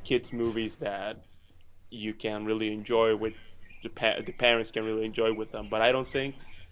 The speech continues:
like, I don't see people, um, like, really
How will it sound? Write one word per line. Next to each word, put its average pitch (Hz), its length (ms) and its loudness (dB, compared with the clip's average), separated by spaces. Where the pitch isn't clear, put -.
like, 123 240 4
I 135 100 8
don't 147 200 4
see 151 240 2
people, 139 720 2
um, 107 560 6
like, 110 240 2
really 120 420 4